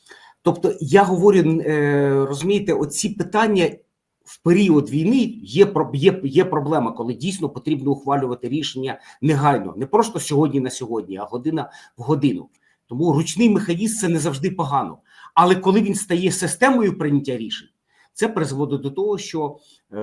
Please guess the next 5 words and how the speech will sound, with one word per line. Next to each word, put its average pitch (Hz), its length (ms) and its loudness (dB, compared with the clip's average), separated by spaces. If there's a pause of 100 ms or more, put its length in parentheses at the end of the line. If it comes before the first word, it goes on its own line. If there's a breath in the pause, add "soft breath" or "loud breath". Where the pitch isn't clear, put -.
в 117 240 -6
нас 165 220 -2
складається 135 580 -6
отакий 117 260 -14
своєрідний 135 760 -2